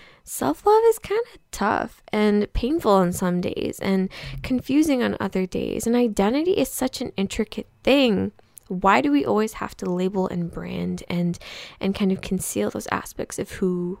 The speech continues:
we are?" Devil was also kind of a segue for me because I broke a promise that I made to myself a few years, meaning about eight years ago.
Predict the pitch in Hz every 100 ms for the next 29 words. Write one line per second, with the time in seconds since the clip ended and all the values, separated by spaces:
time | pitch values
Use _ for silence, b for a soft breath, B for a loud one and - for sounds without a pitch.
0 | - 180 - 208 - - 269 _ _ _
1 | _ _ _ _ _ _ _ _ - B
2 | B B B - 233 220 247 247 240 233
3 | - 233 - 220 226 - 220 214 214 -
4 | 214 214 208 - 190 190 196 - 190 196
5 | 233 233 220 - 202 190 - - 190 202
6 | 208 - - 208 - - - - - 320
7 | 302 - 240 226 208 233 - - 226 -
8 | 214 202 - - - 196 190 190 190 B
9 | B B B - 190 185 180 180 - 180
10 | 180 180 185 - 208 190 - - - _
11 | _ _ _ _ - 220 - 214 240 240
12 | 226 - - 254